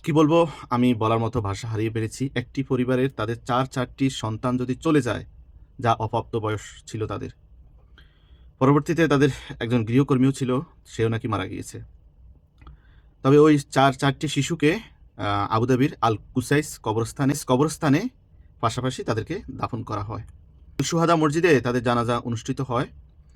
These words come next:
গত কালকেই, মঙ্গলবারেই জোহরের সালাতের পরে। সেখানে এক আবেগঘন পরিস্থিতি তৈরি হয়।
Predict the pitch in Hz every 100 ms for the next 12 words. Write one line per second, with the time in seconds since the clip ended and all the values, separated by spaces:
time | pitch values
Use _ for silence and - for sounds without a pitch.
0 | - - - - 107 107 104 101 - -
1 | - - 107 143 135 107 104 101 110 -
2 | - - - - - - - - - -
3 | - _ - 127 - - - - - 110
4 | 113 120 120 113 107 117 113 110 - -
5 | - - - - - _ _ - - -
6 | 123 127 127 120 - 107 117 120 117 -
7 | 107 - 113 120 113 - 104 101 104 113